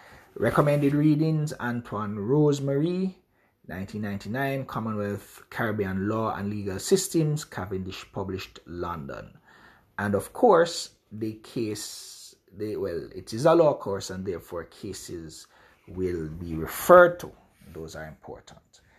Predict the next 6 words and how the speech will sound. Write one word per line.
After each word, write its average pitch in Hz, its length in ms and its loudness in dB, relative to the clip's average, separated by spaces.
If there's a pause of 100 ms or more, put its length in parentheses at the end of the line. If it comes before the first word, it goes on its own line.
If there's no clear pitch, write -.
(360)
In 101 120 -12
terms 123 300 2
of 127 140 2
pedagogy, 139 680 2 (880)
it 104 340 -8
is 110 800 -4